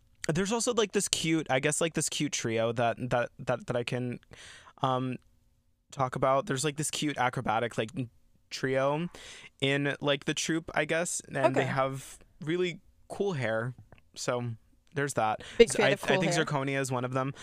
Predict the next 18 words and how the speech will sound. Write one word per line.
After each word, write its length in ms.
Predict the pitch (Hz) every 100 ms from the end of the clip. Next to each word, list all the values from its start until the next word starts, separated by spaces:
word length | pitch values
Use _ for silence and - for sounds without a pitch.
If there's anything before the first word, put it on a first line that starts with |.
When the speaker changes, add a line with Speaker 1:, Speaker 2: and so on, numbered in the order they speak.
| - - -
Speaker 1:
Um, 300 | 127 127 127
n-, 360 | - 139 - 127
Zirconia 560 | 135 139 135 139 135
was 580 | 117 117 117 113 117 113 120
then 320 | 117 113 117
created 640 | - 135 135 165 165 160 143
from 280 | 135 123
her 180 | 117 135
fears 560 | 120 - 170 160 156 131
of 100 | 120
becoming 440 | 123 - 110 104
ugly. 460 | - 104 104 98 131 - - - -
She 200 | - 147
formed 380 | - 143 143 147
the 160 | 127
Dead 320 | 127 131 127 135
Moon 160 | 123
Circus, 600 | 123 165 165 147 127 -